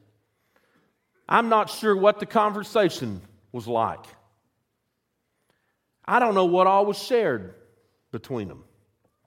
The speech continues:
But I have a feeling that when you're in the presence of Jesus, when you're in the presence of ultimate love, I have a feeling that you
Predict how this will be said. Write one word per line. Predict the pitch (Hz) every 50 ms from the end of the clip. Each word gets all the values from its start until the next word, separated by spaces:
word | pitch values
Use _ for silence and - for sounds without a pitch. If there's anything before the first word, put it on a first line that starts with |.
| _ _ _ _ _ _ _ _ _ _ _ _ _ _ _ _ _ _ _ _ _ _ _ _ _ -
But | 135 160
I | 180 202 214
have | 202 226 214 202
a | 165 139
feeling | - - 233 233 202 131 95 85 90 113 120 - _ _ _ _ _ _ _ _ _ _ _
that | 151 156 143 139
when | 151 165 196 240 240 240 233 220
you're | 214 240 254 254 240
in | 226 220 196
the | 170 -
presence | - - - 196 190 196 175 160 185 175 151 - - - - - _ _ _ _ _ _ _ _ _ _ _ _ _ _ _ _ _ _ _ _ _ _ _ _ _ _ _ _ _ _ _ _
of | - 107 -
Jesus, | - - - 139 107 110 - - - - - - - - _ _
when | - 131 135
you're | 147 175 240 311
in | 320 269
the | 214 165
presence | - - - 196 196 208 190 170 196 190 160 -
of | 160 139 127 - - - - _ _ -
ultimate | 190 208 220 240 254 247 - 240 226 220 214 220
love, | 175 160 160 151 135 123 117 90 87 92 - - - - _ _ _ _ _ _ _ _ _ _ _ _ _ _ _ _ _ _
I | - 160 196 214 196
have | 208 196 180 147
a | 131
feeling | 117 - - 202 190 151 123 113 107 104
that | 107 113 101 87 110 107
you | 123 165 175 135 101 92 87 90